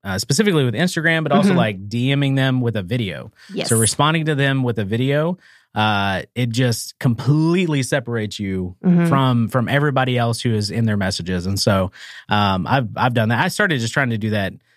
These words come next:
Speaker 1: with everybody. So if we get a new connection, I try to just respond through video. It's easier for me to talk than it is to type. Um, and so it is one of those things that, like, for me,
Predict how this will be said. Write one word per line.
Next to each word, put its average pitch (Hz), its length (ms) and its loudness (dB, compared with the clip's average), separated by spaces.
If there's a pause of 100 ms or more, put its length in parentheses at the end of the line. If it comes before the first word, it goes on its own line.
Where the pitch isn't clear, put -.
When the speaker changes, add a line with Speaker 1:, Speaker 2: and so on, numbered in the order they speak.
(160)
Speaker 1:
with 113 160 0
everybody. 139 600 2
So 123 140 -2
if 104 60 -4
we 113 60 -2
get 104 140 0
a 98 40 0
new 95 140 0
connection, 127 540 0
I 110 80 0
try 101 160 0
to 92 100 -4
just 92 220 -6
respond 95 320 -2
through 95 140 -2
video. 120 340 4 (240)
It's - 260 -2
easier 127 400 2
for 120 140 -2
me 104 140 2
to 90 120 -4
talk 101 500 -2
than 90 200 -6
it 90 100 -4
is 92 200 -6
to - 60 -14
type. 113 440 -2 (460)
Um, 90 460 -4
and 107 200 2
so 117 180 0
it 139 100 2
is 165 120 4
one 160 100 4
of 143 40 2
those 127 100 0
things 123 160 0
that, 113 140 -2
like, 101 180 -2
for 123 100 -4
me, 117 480 0